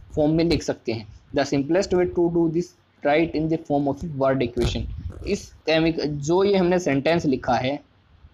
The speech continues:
यहाँ से लेके यहाँ तक ये जो sentence लिखा है, इस sentence को हम क्या कर सकते हैं, वर्ड equations की form में लिख सकते हैं।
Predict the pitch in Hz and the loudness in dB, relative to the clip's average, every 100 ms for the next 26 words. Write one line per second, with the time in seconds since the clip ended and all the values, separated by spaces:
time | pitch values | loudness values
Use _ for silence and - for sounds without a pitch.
0 | - 143 135 131 139 156 143 143 143 127 | -8 -4 -2 0 0 2 2 2 2 2
1 | 123 139 147 156 156 151 123 120 151 165 | 0 0 0 0 0 -2 -4 0 0 0
2 | 131 - - 131 143 - - - - 214 | -4 -4 -6 -4 -6 -8 -20 -14 -2 -2
3 | - 143 135 139 147 - 147 135 139 151 | 0 0 0 0 0 0 -2 0 0 -4
4 | - 160 151 135 123 127 127 160 131 143 | 0 0 0 -2 -4 -6 -4 -4 -2 0
5 | 170 - - _ _ 147 156 143 165 160 | 0 0 -8 _ _ -2 0 0 0 -4
6 | - _ 160 151 131 135 139 143 - 123 | -6 _ -4 -2 0 2 2 2 -2 -8
7 | - 143 175 | -4 -2 -2